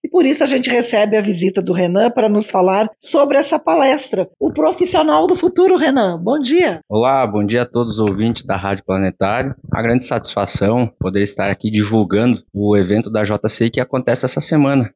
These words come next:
Speaker 2: na quinta-feira, às dezenove e quinze horas, na Casa da Cultura, com a palestra O Profissional do Futuro, Adaptar, Desenvolver e Prosperar nas Adversidades, com o Leandro Vargas, um parceiro nosso aqui da J C I,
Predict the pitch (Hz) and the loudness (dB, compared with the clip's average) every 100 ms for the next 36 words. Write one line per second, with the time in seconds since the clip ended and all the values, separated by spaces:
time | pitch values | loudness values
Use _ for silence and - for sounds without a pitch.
0 | - 98 104 98 90 - 110 135 - 98 | -8 -8 -6 -6 -6 -2 0 0 -4 -8
1 | 92 95 92 92 104 98 - 101 98 90 | -6 -2 0 0 0 -2 -2 0 2 2
2 | 90 104 117 110 - 92 90 - 98 98 | 2 2 0 -4 -6 -6 -6 -4 -4 -2
3 | 98 - 101 - 107 135 151 - 131 - | -4 -2 -4 0 2 2 0 -4 -6 -2
4 | 131 127 135 - 123 123 120 - 117 120 | 0 0 -2 -2 -4 -2 -4 -2 -2 0
5 | 131 - 151 - 131 143 156 160 - 98 | -2 -4 -6 -2 0 2 2 0 -8 -6
6 | 101 - - 107 123 147 143 107 104 113 | -6 -6 -6 -4 -2 -2 -4 -6 -2 0
7 | 107 107 95 101 123 - - 117 - 120 | 2 2 2 0 -2 -4 -6 -6 -4 -4
8 | 135 - 120 104 101 113 127 123 117 110 | -4 -2 -2 0 -2 -2 -2 0 -2 -2
9 | 107 110 110 113 - 98 95 - - _ | -4 -2 -2 -2 -4 -4 -4 -8 -18 _
10 | - 123 151 147 113 127 135 101 92 98 | -2 0 2 2 2 2 0 -2 -2 -4
11 | 85 78 80 - 90 87 - 104 104 92 | -6 -10 -18 -6 -4 -4 -2 0 2 2
12 | 98 123 - _ - 95 - 98 95 98 | 0 -2 -8 _ -12 -10 -6 -4 -2 -2
13 | - - - 107 | -4 -4 0 2